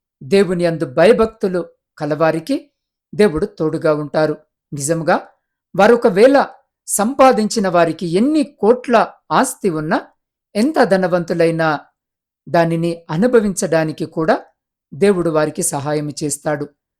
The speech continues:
బైబిల్ గ్రంథములో అబ్రహాము ఎంతో ధనవంతుడు, కోటీశ్వరుడు. ఆ కాలంలో అబ్రహాము ఎంతో ధనవంతుడిగా పేరు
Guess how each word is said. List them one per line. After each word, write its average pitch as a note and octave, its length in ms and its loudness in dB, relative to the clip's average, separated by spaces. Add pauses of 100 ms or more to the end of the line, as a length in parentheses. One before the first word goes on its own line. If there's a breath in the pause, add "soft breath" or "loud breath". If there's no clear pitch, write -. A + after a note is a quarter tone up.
(220)
బైబిల్ F3 340 0
గ్రంథములో F#3+ 680 0 (440)
అబ్రహాము G3+ 680 2 (360)
ఎంతో F#3 300 2
ధనవంతుడు, F3 800 -2 (400)
కోటీశ్వరుడు. G#3+ 840 0 (360)
ఆ F#3 100 6
కాలంలో A#3+ 800 4 (120)
అబ్రహాము F#3+ 760 0 (540)
ఎంతో B3+ 280 4
ధనవంతుడిగా F3+ 1040 0 (320)
పేరు F3+ 300 0